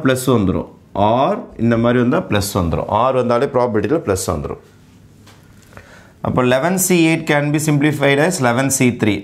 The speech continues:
லெவன் minus eight is த்ரீ. இப்படி போய் சிம்பிளிஃபை பண்ணிக்கலாம். ஃபைவ் சி த்ரீ can be written as ஃபைவ் சி டூ. லெவன் சி செவன் can be written as லெவன் ல செவன் போச்சுன்னா உங்களுக்கு ஃபோர்னு கூட எழுதிக்கலாம். இது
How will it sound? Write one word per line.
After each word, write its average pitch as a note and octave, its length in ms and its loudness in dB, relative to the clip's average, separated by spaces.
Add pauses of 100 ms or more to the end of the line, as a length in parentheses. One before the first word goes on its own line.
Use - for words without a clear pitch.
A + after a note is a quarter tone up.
லெவன் B2 260 2
minus B2 320 0
eight A#2+ 200 2
is D#3 80 -6 (100)
த்ரீ. G2 160 0 (800)
இப்படி A2+ 200 4
போய் B2+ 200 2
சிம்பிளிஃபை A#2+ 320 2
பண்ணிக்கலாம். F2+ 380 0 (520)
ஃபைவ் D3 280 0
சி F3 80 2 (200)
த்ரீ D#3+ 100 4 (100)
can C#3+ 160 2
be C#3 80 2
written C3+ 220 2
as D3+ 120 -6
ஃபைவ் C3 240 0
சி B2+ 100 2 (160)
டூ. A#2+ 80 2 (1500)
லெவன் D#3+ 300 2 (840)
சி D#3 120 4 (140)
செவன் D3 360 2
can C3+ 200 2
be C3+ 80 2
written C#3 280 0
as - 100 -4 (100)
லெவன் C#3+ 240 4 (400)
ல B2 40 4 (220)
செவன் C3 260 4
போச்சுன்னா C3 280 2
உங்களுக்கு C#3+ 240 0
ஃபோர்னு C#3 300 2
கூட C3 160 2
எழுதிக்கலாம். F2+ 420 -2 (1300)
இது C3+ 100 2